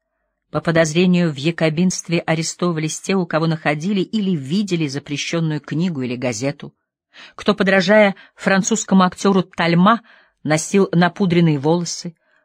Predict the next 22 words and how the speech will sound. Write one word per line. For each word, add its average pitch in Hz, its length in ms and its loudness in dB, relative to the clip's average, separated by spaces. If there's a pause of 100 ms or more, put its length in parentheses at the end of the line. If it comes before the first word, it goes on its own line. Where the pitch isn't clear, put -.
(100)
кто - 320 2
общался 165 800 -2 (300)
с - 180 -10
французами. 156 840 -4 (960)
Тальма, 160 440 -2 (180)
тысяча 165 340 -8
семьсот 165 340 -6
шестьдесят 156 380 -6
третий, 185 460 -6 (400)
тысяча 226 340 -4
восемьсот 185 400 -6
двадцать 170 340 -4
шестой, 139 400 -8
знаменитый 160 460 -4
французский 143 600 -8
актер. - 540 -14 (1300)
Но 143 160 -2
так 170 180 -2
как 175 160 -2
судьи, 185 400 -2
несмотря 139 520 -4
на 139 320 -2